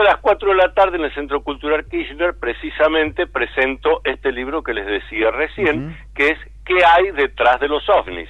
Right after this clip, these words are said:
Speaker 1: Así que voy a aprovechar para hablar de estas novedades,
Speaker 2: Excelente.
Speaker 1: que ya va,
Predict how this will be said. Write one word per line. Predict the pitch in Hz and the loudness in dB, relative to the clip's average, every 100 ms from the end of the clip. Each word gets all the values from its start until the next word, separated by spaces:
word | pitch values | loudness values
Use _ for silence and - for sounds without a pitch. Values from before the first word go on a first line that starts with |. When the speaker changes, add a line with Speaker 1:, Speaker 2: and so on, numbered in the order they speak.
| - | -4
Speaker 1:
Así | 117 - | -4 -4
que | 135 151 | -4 -2
voy | 147 | 0
a | |
aprovechar | - 135 131 143 143 143 | 0 2 2 2 2 2
para | - 139 | 4 4
hablar | 120 123 135 | 4 4 4
de | 139 | 2
estas | 135 139 123 | 0 0 0
novedades, | 120 110 107 110 107 117 131 | 2 2 4 6 6 4 -2
Speaker 2:
Excelente. | 104 - 101 92 | -6 -8 -10 -4
Speaker 1:
que | 160 160 226 | -2 0 4
ya | 233 233 - - - 147 | 4 2 -6 -20 -16 2
va, | 208 240 | 4 4